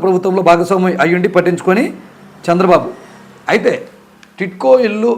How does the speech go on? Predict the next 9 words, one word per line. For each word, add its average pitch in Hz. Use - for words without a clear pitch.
చంద్రబాబు 180
నాయుడు 170
గారు 170
కట్టిస్తే 160
వైఎస్ఆర్ 170
కాంగ్రెస్ 151
పార్టీ 156
పేదలకు 165
పంచకుండా 165